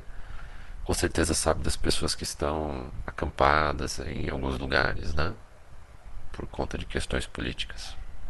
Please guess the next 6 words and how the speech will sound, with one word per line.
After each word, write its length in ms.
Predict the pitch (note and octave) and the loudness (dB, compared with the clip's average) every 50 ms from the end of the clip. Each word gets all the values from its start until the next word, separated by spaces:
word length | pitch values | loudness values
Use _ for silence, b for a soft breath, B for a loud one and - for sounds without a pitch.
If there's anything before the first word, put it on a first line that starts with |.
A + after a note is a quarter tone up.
| - - B B B B B B B B B B B B B B B B B - - - - - - - - - - | 2 2 B B B B B B B B B B B B B B B B B -8 -8 -6 -4 -4 -4 -4 -6 -6 -4
Independente 540 | - G2 G#2 - - E2+ D#2+ E2+ F2+ - - | 4 4 4 6 6 4 6 6 4 4 4
de 80 | F2 E2 | 2 2
eu 40 | D2+ | 2
concordar 560 | - E2+ - - - D#2+ C#2+ C#2+ C#2 C#2+ D2 | 2 -2 -4 0 2 2 2 6 6 6 6
ou 140 | C#2 C2+ B1+ | 6 4 2
não, 320 | B1 C2+ D#2+ E2+ - - | 2 2 2 2 2 2